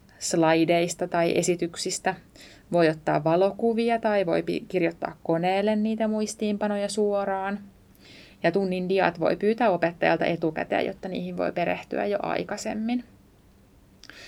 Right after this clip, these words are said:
Vieraissa kielissä sit kannattaa hyödyntää muitakin kanavia kuin pelkästään sitä lukemista. Eli kaikesta on hyötyä. Kannattaa vaikka kuunnella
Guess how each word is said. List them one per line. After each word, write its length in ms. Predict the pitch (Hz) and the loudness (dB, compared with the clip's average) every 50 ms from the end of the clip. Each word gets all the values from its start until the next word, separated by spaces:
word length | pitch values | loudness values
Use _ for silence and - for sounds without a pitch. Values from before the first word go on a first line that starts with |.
| - - - - - - - - | -20 -20 -20 -20 -20 -14 -4 0
Vieraissa 480 | 185 202 233 254 247 208 180 - - | 4 4 6 6 6 4 2 0 -2
kielissä 460 | - - 208 226 240 220 190 180 180 165 | -4 -2 2 4 4 4 4 2 -2 -6
sit 180 | 165 - - | -10 -8 -4
kannattaa 480 | - 170 160 156 165 - - - 175 165 | -2 0 0 0 -2 -4 0 0 2 2
hyödyntää 640 | 180 190 190 185 180 180 175 175 180 175 175 175 - | 4 4 2 2 2 0 -2 0 2 4 4 2 2
muitakin 480 | - 185 202 208 196 190 180 160 156 - | 0 0 0 2 2 2 2 0 -2 -2
kanavia 440 | - - 151 147 151 156 165 180 180 | -2 -2 -2 -2 -2 -2 -2 -2 -2
kuin 140 | - 170 - - | -2 -6 -4 0
pelkästään 540 | 170 160 160 160 170 170 - - 190 185 170 | 2 2 2 2 -2 -4 -6 -6 -8 -8 -2
sitä 160 | - 170 156 | 0 0 2
lukemista. 680 | 156 151 156 160 160 165 185 202 - - - - - - - - _ - - - - - - - - - - - - - - | 2 0 0 -2 -4 -4 -6 -6 -8 -4 -2 -2 -2 -2 -4 -14 _ -20 -20 -20 -20 -20 -20 -20 -20 -20 -20 -20 -12 -6 -4
Eli 400 | 170 156 151 151 151 - - - - - | -2 0 2 2 0 0 -2 -6 -8 -4
kaikesta 460 | - 180 175 175 175 175 - - 156 | 0 0 0 0 0 -2 -2 -2 -2
on 160 | 151 151 160 | 0 0 0
hyötyä. 580 | 202 233 240 226 196 196 - 170 165 156 160 170 - - | 0 2 2 2 0 0 0 2 2 2 2 -2 -6 -10
Kannattaa 540 | - - 165 160 160 156 - - 165 165 160 | -10 -8 -6 -6 -6 -8 -6 -4 -2 -2 0
vaikka 460 | 160 165 170 170 - - - - - - - - - - - - - - - - - | 0 -2 -2 -4 -2 0 0 0 0 -2 -10 -20 -20 -20 -20 -20 -20 -20 -20 -20 -6
kuunnella 640 | - 202 196 202 202 214 208 208 202 202 196 196 | 0 2 2 4 4 4 2 2 2 2 0 0